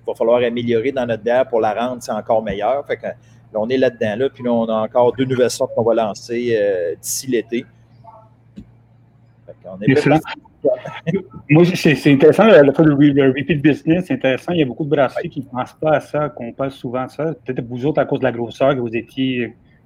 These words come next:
Speaker 2: comme brasserie, vous voulez avoir du repeat business, bien sûr.
Speaker 1: Ben, on n'a pas le choix, on est, on est gros. Tu sais, c'est sûr que si tu brasses, euh, cinq cents litres, puis tu le passes à ton brewpub, ben, le repeat business, c'est plus ou moins important. Tu sais, ce que tu veux, c'est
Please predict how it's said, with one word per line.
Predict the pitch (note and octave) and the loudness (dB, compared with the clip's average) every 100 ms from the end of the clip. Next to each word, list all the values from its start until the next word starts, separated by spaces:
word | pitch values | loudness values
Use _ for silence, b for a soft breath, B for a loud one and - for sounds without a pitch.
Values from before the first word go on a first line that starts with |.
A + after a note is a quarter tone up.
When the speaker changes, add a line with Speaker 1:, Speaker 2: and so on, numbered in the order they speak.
| _ | _
Speaker 2:
comme | B2 | -4
brasserie, | B2 A#2 A2+ D3 | 0 0 0 -6
vous | A#2 A2+ | -4 -6
voulez | A#2+ | -2
avoir | B2 A#2+ | -2 -2
du | A2+ | -6
repeat | A#2 A#2+ | -6 -4
business, | A2+ G#2+ A#2 C#3+ | -4 -6 -6 -6
bien | B2+ A#2 | -6 -8
sûr. | - D#3+ G3 _ | -10 -10 -12 _
Speaker 1:
Ben, | C#3+ C#3 | 0 0
on | C3+ | 0
n'a | C3 | -2
pas | - E3 | 0 0
le | |
choix, | - - G#3 F#3+ | 0 0 2 4
on | C#3+ | 0
est, | C3+ | -2
on | C#3+ | -2
est | C#3 C3 | -4 -4
gros. | B2 C#3+ G#3+ F#3+ | -2 2 2 2
Tu | |
sais, | F3 | -4
c'est | - D3+ | -4 -2
sûr | A#3+ B3+ | -2 0
que | D#3 | -2
si | - - | -4 -8
tu | - | -8
brasses, | B2 C3 F#3+ G#3+ F#3+ - | -2 2 4 2 0 -2
euh, | A#2 A2 A2 | -2 -2 -4
cinq | - D3 D#3 | -6 -8 -6
cents | - C3+ A2+ | -6 -4 -4
litres, | C#3 A3 A3 _ b _ | -2 -2 -4 _ b _
puis | C#3 | -14
tu | - | -12
le | A#2+ | -2
passes | C#3+ - | -2 0
à | C#3 | -4
ton | B2 | -4
brewpub, | A2+ G#2 G2+ C#3 F#3 G3 A#2+ b b b _ _ _ | -8 -12 -6 0 2 2 -2 b b b _ _ _
ben, | B2 | -6
le | A#2+ A#2 | -4 -6
repeat | B2+ G3+ | -4 -4
business, | D#3 C3 C#3+ A3 - | -2 -2 -2 -2 -2
c'est | A#2 | -8
plus | D3+ C#3 | -6 -6
ou | C#3 | 0
moins | E3 | 2
important. | F#3 - - F3+ F3+ | 2 -2 -2 -4 -4
Tu | B2 | -8
sais, | |
ce | - | -4
que | C3+ | -4
tu | - | -2
veux, | D3+ A3+ | -2 -2
c'est | - | -2